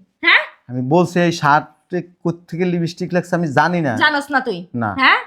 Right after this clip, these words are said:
Speaker 2: না।
Speaker 1: তুই জানোস না?
Speaker 2: না।
Speaker 1: তাই তুই যেহেতু না জানোস, তুই তোর মতো থাক, আমার আমার মতো যাইতে দে। যে শরীর লাগে এই ঘষাঘষি করছিস না, লিপস্টিক লাগাইছিস না, সেই শরীর ডাইনা লইছে।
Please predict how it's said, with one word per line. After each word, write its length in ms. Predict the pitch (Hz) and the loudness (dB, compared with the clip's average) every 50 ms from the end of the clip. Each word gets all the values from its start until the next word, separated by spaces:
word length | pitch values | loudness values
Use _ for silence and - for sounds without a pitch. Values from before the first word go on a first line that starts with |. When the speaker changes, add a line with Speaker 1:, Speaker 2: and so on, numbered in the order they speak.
| - - | -10 -10
Speaker 2:
না। 340 | - 117 113 110 190 - - - | -6 -4 -4 -4 -4 -6 -10 -10
Speaker 1:
তুই 80 | 302 262 | -4 0
জানোস 320 | 381 392 392 415 - 381 - | 2 2 2 0 -2 -4 0
না? 180 | 392 302 233 | 0 2 2
Speaker 2:
না। 260 | 233 233 117 110 104 113 | 2 0 -2 -4 -4 -6
Speaker 1:
তাই 80 | - 285 | -8 -6
তুই 140 | 285 339 330 | -4 -2 0
যেহেতু 260 | 269 349 339 339 392 | 0 0 0 0 2
না 180 | 349 339 330 339 | 4 4 4 4
জানোস, 320 | 302 381 427 494 508 - | 2 2 0 0 -2 -2
তুই 100 | - - | -6 -6
তোর 180 | - 370 349 349 | -4 -4 -2 0
মতো 200 | 359 359 359 403 | 0 0 0 0
থাক, 240 | 415 466 466 480 | 2 2 2 2
আমার 200 | 453 415 415 403 | 2 0 2 2
আমার 220 | 381 370 349 311 294 | 2 4 4 4 2
মতো 200 | 285 277 277 277 | 2 0 -2 -2
যাইতে 240 | 240 247 240 240 214 | -2 -2 -2 -4 -6
দে। 120 | 190 180 170 - - _ _ - | -6 -6 -8 -10 -12 _ _ -10
যে 160 | 196 247 294 | -8 -6 -6
শরীর 280 | 285 - 320 277 330 330 | -4 -2 -2 -2 0 0
লাগে 200 | 330 320 285 330 | 0 0 0 0
এই 200 | 311 311 247 220 | -2 -2 -2 -2
ঘষাঘষি 400 | 277 254 262 330 302 330 - 359 | -4 -4 -2 -2 -4 -4 -4 -2
করছিস 260 | 302 320 320 349 330 - | -4 -4 -4 -4 -2 0
না, 80 | 415 | 0
লিপস্টিক 380 | 381 339 277 330 339 - 370 - | 0 0 0 -2 -4 -4 -4 -2
লাগাইছিস 380 | 349 339 349 349 339 392 381 - | 0 0 0 0 -2 -4 -4 -4
না, 80 | 466 - | -2 2
সেই 120 | - 311 | 2 0
শরীর 280 | 302 - 254 226 262 233 | 0 0 -6 -4 0 4
ডাইনা 220 | 240 214 220 202 | 4 4 4 2
লইছে। 240 | 180 170 180 - - | -4 -6 -8 -12 -16